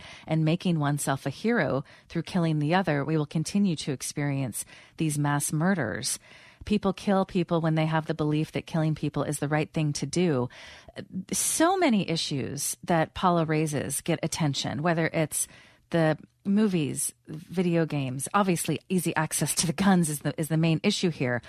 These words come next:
There's so many other, other factors involved. Jessica, I'm wondering, did you see any trends when you looked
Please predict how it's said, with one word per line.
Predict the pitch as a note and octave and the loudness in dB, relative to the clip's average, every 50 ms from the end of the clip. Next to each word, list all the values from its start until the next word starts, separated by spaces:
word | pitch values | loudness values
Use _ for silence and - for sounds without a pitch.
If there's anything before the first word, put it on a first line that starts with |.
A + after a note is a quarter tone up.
| - - - - - - | -14 -18 -18 -20 -4 0
There's | G#3+ A3 G#3 | 2 2 4
so | - - B3 A#3+ | 4 4 4 4
many | B3+ C4+ B3+ A3+ - | 4 4 2 2 2
other, | G3 F#3+ F3+ F3 - - | 2 2 2 0 0 -2
other | - E3 D#3+ E3 D#3+ | -2 0 0 0 -2
factors | - - - B3 F3+ G3 - - F3+ C#3 C#3 C#3 | -2 -2 2 2 2 2 2 0 -2 -2 0 0
involved. | C#3+ C3+ C#3 - C3+ A#2 A2 A2+ A#2+ - - - - - - - - - - | -2 -2 0 0 -2 -2 -2 -2 -4 -6 -8 -10 -10 -16 -20 -20 -14 -10 -4
Jessica, | - B3 B3 C#4 - - D4 - - A3+ | 0 0 2 2 0 0 -2 0 0 2
I'm | G3+ G#3+ G#3+ | 2 4 4
wondering, | G#3+ A3+ B3+ B3+ A#3 A3 F#3+ F#3 | 4 4 2 2 2 2 2 2
did | F#3 G3 F#3+ - | 2 0 -2 -2
you | A3+ C4 | -2 -4
see | - - - - - B3 B3 C4 C4+ C4+ C4+ C4+ C4 B3+ _ _ _ _ _ - - | -4 -4 -6 -6 -4 -4 -2 0 0 0 0 0 -2 -4 _ _ _ _ _ -2 2
any | G#3+ A3 G#3+ G3 | 4 4 4 4
trends | - - - - - - A3 A3 G#3+ G3 D#3+ D3 C#3+ D3 D3+ D#3+ - - - _ _ _ _ _ _ _ | 2 -2 -6 -6 0 2 4 4 4 4 2 2 0 0 0 -2 -2 -4 -6 _ _ _ _ _ _ _
when | - F#3+ G#3+ G#3+ | 0 2 4 4
you | G#3 G3 G3 G3 F#3 | 4 4 4 2 0
looked | F#3 F#3 F#3+ G3 A#3+ B3+ - - - | 0 0 2 4 2 2 0 -4 -12